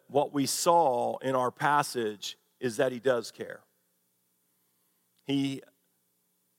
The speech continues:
sent his son into this world. And not only did he send his son into this world,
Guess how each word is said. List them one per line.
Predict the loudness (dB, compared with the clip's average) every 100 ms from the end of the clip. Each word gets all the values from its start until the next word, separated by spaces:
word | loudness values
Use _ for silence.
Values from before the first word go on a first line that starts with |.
| _ _ _ _
sent | -4 0 2
his | 2 0
son | 0 -2 -2 -2
into | -6 -8
this | -10 -10
world. | -6 -6 -6 -16 _ _ _ _ _ _ _ _ _ _ _ _ _ _ _ _
And | -2 4
not | 4 4
only | 2 4 2
did | 2 0
he | -2
send | -4 -2 0 2
his | 0 0
son | 0 0 0
into | -4 -6
this | -8 -8 -8
world, | -4 -2 -2 -4